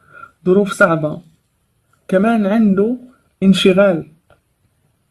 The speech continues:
جامد، يعني هو مشغول كثير. وطلعت له ورقة بتقول، آه، يمكن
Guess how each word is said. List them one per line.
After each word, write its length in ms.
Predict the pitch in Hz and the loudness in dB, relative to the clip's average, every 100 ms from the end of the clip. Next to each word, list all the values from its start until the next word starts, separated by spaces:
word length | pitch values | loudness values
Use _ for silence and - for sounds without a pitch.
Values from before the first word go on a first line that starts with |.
| _ _ _ _ _ _ _ _ - | _ _ _ _ _ _ _ _ -8
جامد، 380 | 160 185 185 165 | 0 2 4 2
يعني 280 | 160 170 175 | 2 2 4
هو 180 | 180 175 | 4 4
مشغول 440 | 175 175 175 170 | 2 2 2 2
كثير. 500 | 170 - 190 156 - _ _ _ _ _ _ _ _ _ _ _ _ _ _ _ _ _ _ _ _ - | -2 -6 -4 -4 -8 _ _ _ _ _ _ _ _ _ _ _ _ _ _ _ _ _ _ _ _ -14
وطلعت 540 | 175 185 170 233 - | 0 2 2 0 2
له 80 | 196 | 2
ورقة 760 | 185 185 208 208 - 208 277 - _ _ | 4 6 4 2 0 0 -2 -8 _ _
بتقول، 680 | 180 175 - 180 196 254 269 - _ _ _ _ _ _ _ - | -6 -6 -4 -2 0 0 -4 -14 _ _ _ _ _ _ _ -6
آه، 680 | 160 160 160 160 156 170 - _ _ _ _ _ _ _ _ _ _ _ _ _ _ _ - - | -4 -2 -2 -4 -6 -10 -14 _ _ _ _ _ _ _ _ _ _ _ _ _ _ _ -20 -6
يمكن 880 | - 180 262 262 - 208 214 262 | -2 2 6 4 4 0 0 0